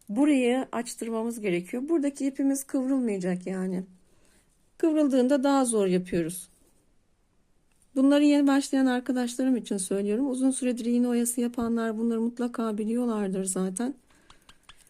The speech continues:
Şimdi ben burayı tamamlayayım. Bir üst sıramız var.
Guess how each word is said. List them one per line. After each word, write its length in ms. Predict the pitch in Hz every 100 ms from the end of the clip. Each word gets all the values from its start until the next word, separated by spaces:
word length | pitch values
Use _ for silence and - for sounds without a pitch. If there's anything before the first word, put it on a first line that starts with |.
| _ _ _ _ _ _ _ _ _
Şimdi 520 | - 320 330 302 311 - _ _ _ _ _
ben 200 | 311 339
burayı 220 | 330 294
tamamlayayım. 840 | 285 302 294 240 220 208 220 277 - _ _ _
Bir 100 | 320
üst 200 | 320 302
sıramız 460 | - 269 262 262 262
var. 340 | 240 277 -